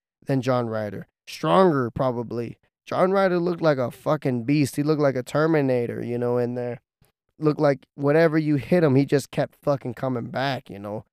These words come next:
He was like Rocky fucking Balboa. Great fucking fight. Now, what's next for Canelo? Will he fight Bivol? I mean, that's the goal. Bivol says he wants to come down at one sixty-eight, but Canelo, obviously, you,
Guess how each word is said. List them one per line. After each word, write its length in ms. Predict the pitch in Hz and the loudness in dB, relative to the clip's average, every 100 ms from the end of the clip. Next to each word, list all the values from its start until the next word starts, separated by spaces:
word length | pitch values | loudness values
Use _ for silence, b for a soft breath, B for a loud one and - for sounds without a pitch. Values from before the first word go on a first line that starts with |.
| _ _ _ | _ _ _
He 100 | 143 | 0
was 200 | 151 135 | 2 2
like 160 | 123 113 | 0 -4
Rocky 520 | 104 123 135 - 127 | -2 0 0 -2 -8
fucking 420 | - 123 117 120 | -4 -4 -2 -2
Balboa. 640 | 117 110 110 123 165 - - _ _ _ _ _ _ _ _ _ 147 131 | -2 -2 0 0 0 -2 -12 _ _ _ _ _ _ _ _ _ -8 4
Great 360 | 151 156 156 | 8 8 6
fucking 440 | - 147 127 123 123 | 0 -6 -4 -8 -10
fight. 360 | - 147 151 | -2 0 0
Now, 280 | 117 131 127 | 0 0 0
what's 260 | 131 147 156 | 0 -2 -2
next 220 | 151 - | -4 -4
for 100 | 139 | -8
Canelo? 500 | - 143 165 151 131 | -4 -2 0 0 2
Will 120 | 127 | 2
he 160 | 131 131 | 0 -2
fight 480 | - 156 139 127 | -2 0 0 -2
Bivol? 400 | 123 160 131 117 - _ _ _ _ _ _ _ 139 | -2 0 -2 -8 -16 _ _ _ _ _ _ _ -4
I 60 | |
mean, 180 | 139 127 | -2 0
that's 240 | 120 - | -2 -4
the 100 | - | -10
goal. 360 | 123 131 135 147 | -4 2 2 2
Bivol 320 | 147 139 135 | 2 2 0
says 240 | - 139 131 | -2 -2 0
he 40 | |
wants 220 | 131 127 | 0 -2
to 100 | - | -4
come 180 | - 131 | -6 -4
down 200 | 127 127 | -2 -2
at 60 | 120 | -2
one 180 | 123 120 | -4 -6
sixty-eight, 580 | 131 120 - 127 131 | -8 -12 -8 -4 -4
but 140 | 135 127 | -4 -6
Canelo, 480 | 123 127 135 143 127 | -8 -4 -4 -2 -2
obviously, 640 | 123 123 123 113 - 127 | -2 -4 -6 -10 -10 -8
you, 220 | 123 | -8